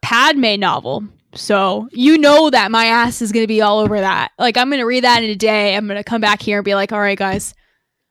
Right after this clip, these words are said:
we're gonna talk about Padme." We're gonna have, like, a whole episode talk about the book. It's gonna be like a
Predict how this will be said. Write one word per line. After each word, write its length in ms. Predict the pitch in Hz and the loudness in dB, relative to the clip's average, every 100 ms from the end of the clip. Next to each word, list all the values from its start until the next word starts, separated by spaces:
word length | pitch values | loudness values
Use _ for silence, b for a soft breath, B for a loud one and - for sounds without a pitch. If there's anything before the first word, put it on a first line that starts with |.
| _ _ _ _ _ _ _ - | _ _ _ _ _ _ _ -6
we're 100 | 226 | -4
gonna 80 | 226 | 0
talk 220 | 220 208 | 0 0
about 200 | 208 190 | -2 -2
Padme." 540 | 208 208 196 208 202 | -2 -2 -4 -6 -8
We're 120 | 208 | -4
gonna 120 | 220 214 | -2 -2
have, 100 | 202 | -2
like, 100 | 202 | -4
a 40 | |
whole 260 | 196 220 220 | -2 0 0
episode 360 | 220 214 208 | -2 -2 -2
talk 160 | 220 202 | 0 -2
about 160 | 202 202 | -4 -6
the 80 | |
book. 300 | 202 196 208 | -4 -4 -4
It's 140 | 226 - | -6 -4
gonna 120 | 220 | -4
be 100 | 208 | -2
like 180 | 202 202 | -2 -2
a 300 | 190 196 | -2 -2